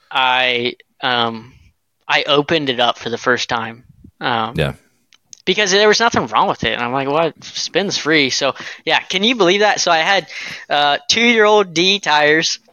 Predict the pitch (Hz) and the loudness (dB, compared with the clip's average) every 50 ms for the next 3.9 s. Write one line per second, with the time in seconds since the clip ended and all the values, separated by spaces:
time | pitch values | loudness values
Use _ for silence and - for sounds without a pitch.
0 | _ _ - 170 170 170 190 208 190 - - 226 220 185 170 165 175 175 180 175 | _ _ -2 2 2 4 4 4 2 2 2 2 0 0 0 0 2 4 4 2
1 | 160 165 160 156 160 175 - - - - - - - - - - - - - - | 2 2 2 2 2 0 -2 -4 -12 -20 -20 -20 -20 -20 -20 -20 -20 -20 -20 -20
2 | _ _ - - 165 151 151 151 147 147 147 143 147 147 143 147 143 139 135 131 | _ _ -12 -6 -2 0 2 2 2 2 0 2 2 2 4 4 4 4 4 4
3 | 131 135 131 - 381 349 330 247 240 233 185 - 226 214 208 196 190 | 4 2 2 2 0 -2 -2 -2 -2 -4 -6 -4 -2 0 0 2 2